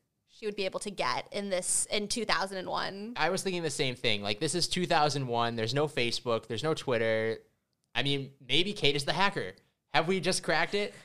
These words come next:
Speaker 2: Like, Kate is the hacker who hacked Miranda's computer to make herself a victim, and then she could,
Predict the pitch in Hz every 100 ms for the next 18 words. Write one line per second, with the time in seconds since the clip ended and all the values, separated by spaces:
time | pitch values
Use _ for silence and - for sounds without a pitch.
0 | _ 147 151 - 170 196 202 160 143 127
1 | 131 120 - - - 151 135 156 170 -
2 | 170 151 147 - 135 - 131 120 127 123
3 | 139 147 165 143 135 110 139 131 107 104
4 | - _ _ 117 123 127 131 131 127 131
5 | - - 143 135 139 127 123